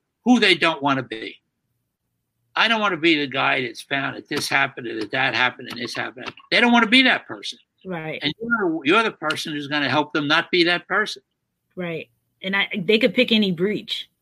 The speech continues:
Speaker 2: like,
Speaker 1: An-,
Speaker 2: pick
Speaker 1: any
Speaker 2: <laughs> any company.
Speaker 1: And anybody who wants to get together and write a book of these breaches, I mean, it's astounding.
Speaker 2: Yeah.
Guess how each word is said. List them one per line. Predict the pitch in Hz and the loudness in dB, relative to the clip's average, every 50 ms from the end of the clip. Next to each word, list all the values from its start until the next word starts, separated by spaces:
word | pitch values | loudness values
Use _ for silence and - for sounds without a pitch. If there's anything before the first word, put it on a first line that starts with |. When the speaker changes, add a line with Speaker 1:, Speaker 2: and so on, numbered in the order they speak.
| _ _ - | _ _ -8
Speaker 2:
like, | 180 175 165 156 _ _ _ - - _ _ - - | -6 -4 -4 -6 _ _ _ -20 -20 _ _ 0 0
Speaker 1:
An-, | 247 226 | 2 2
Speaker 2:
pick | 202 202 | 2 2
Speaker 1:
any | 208 240 254 - - - 381 - - _ _ _ _ _ _ _ _ - | 4 4 2 2 -2 -10 -16 -16 -16 _ _ _ _ _ _ _ _ 0
Speaker 2:
<laughs> | 233 - - 403 - - 523 539 453 427 - 415 320 - - | 0 4 6 4 6 8 8 6 8 6 4 2 0 0 2
any | 285 285 320 311 | 4 4 6 6
company. | - 339 302 285 285 - 254 226 247 - - _ _ - - _ - - - - - - _ _ - | 6 6 4 4 4 2 2 2 2 0 -2 _ _ -20 -20 _ -20 -18 -16 -16 -16 -18 _ _ -2
Speaker 1:
And | 196 220 214 185 180 | -2 -2 -2 -2 0
anybody | 214 247 254 233 202 226 220 214 220 220 220 214 208 202 | 4 4 4 4 4 4 4 4 2 2 2 2 4 4
who | 196 190 | 2 2
wants | 185 185 185 190 185 - | 2 4 4 2 2 0
to | 185 | 0
get | 165 175 170 | 0 0 0
together | 170 170 165 170 165 165 | 0 0 0 2 0 0
and | 151 | 0
write | 151 165 175 175 | 2 2 2 2
a | 170 151 | 2 0
book | 139 175 220 220 - | 0 0 0 0 2
of | 190 151 | -2 -2
these | 135 127 120 110 | 0 -2 -2 -4
breaches, | 127 139 190 220 214 - - - 131 107 123 | -2 0 2 2 0 0 -6 -10 -8 -6 -6
I | 131 | -6
mean, | 135 143 147 | -4 -4 -6
it's | 147 139 - | -6 -6 -6
astounding. | 147 131 - - 170 190 214 233 220 - - _ _ _ _ _ _ _ _ _ _ _ _ - | -8 -6 -4 0 2 4 4 4 2 0 -6 _ _ _ _ _ _ _ _ _ _ _ _ -18
Speaker 2:
Yeah. | - 131 131 156 | -18 -16 -16 -18